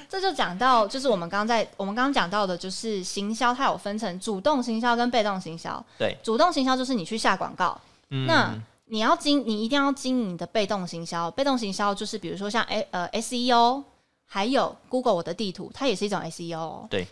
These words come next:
Speaker 1: 那你有经营这个东西，那人家去搜寻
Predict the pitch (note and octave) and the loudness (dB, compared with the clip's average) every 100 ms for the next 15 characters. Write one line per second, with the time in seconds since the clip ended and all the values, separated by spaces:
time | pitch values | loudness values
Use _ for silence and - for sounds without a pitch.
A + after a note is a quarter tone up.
0 | - E4 C#4 F#3+ B3+ G#3+ - F#3 F3+ E3+ | -2 2 4 2 0 2 4 2 2 -4
1 | F3 E3 D#3+ F#3 - - - _ - A3+ | -6 -8 -8 -10 -16 -20 -20 _ -2 0
2 | G#3 A3 A#3+ B3 C4+ - G#3+ A3 - E3+ | 2 2 2 0 -2 2 2 2 -2 -6
3 | - | -8